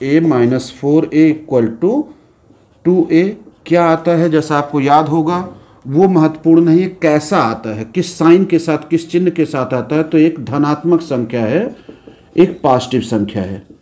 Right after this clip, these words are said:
और अगर positive संख्या है तो इस point पर function की value minima होगी और आपको maxima calculate करना, ये ध्यान में रखना। अतः x equal to a पर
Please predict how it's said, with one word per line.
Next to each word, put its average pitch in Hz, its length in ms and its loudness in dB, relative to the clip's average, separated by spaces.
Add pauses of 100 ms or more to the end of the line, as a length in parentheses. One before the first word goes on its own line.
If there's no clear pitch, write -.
(1200)
और 143 180 0
अगर 147 180 4
positive 131 420 0
संख्या 175 320 0
है 180 80 0
तो 175 140 -2
इस 165 180 0
point 131 420 -2
पर 180 180 0 (160)
function 156 380 -2
की 165 140 -6
value 147 300 0
minima 143 380 2
होगी 123 360 -4 (420)
और 147 120 6
आपको 143 360 2
maxima 151 640 0
calculate 139 480 -2
करना, 160 200 0
ये 147 140 2
ध्यान 117 220 -2
में 113 120 0
रखना। 104 360 -10 (520)
अतः 160 400 -2 (3000)
x 175 300 2
equal 165 320 2
to 151 140 0 (100)
a 135 200 4
पर 143 320 0